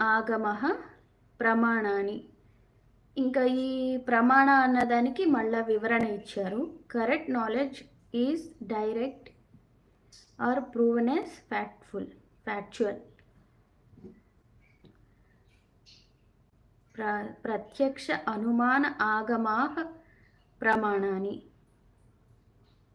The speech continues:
ప్రత్యక్ష అంటే డైరెక్ట్‌గా చూడడం, అనుమాన అంటే ఎవరో చెప్తే వినడం, ఆగమ అంటే, ఆ, స్క్రిప్ట్ అంటే scriptural or sacred, sacred text.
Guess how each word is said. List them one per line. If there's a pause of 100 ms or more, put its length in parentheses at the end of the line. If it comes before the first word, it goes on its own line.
(380)
ప్రత్యక్ష
అంటే
డైరెక్ట్‌గా
చూడడం,
అనుమాన
అంటే (320)
ఎవరో
చెప్తే
వినడం,
ఆగమ
అంటే, (640)
ఆ,
స్క్రిప్ట్
అంటే
scriptural (880)
or (100)
sacred, (220)
sacred (100)
text.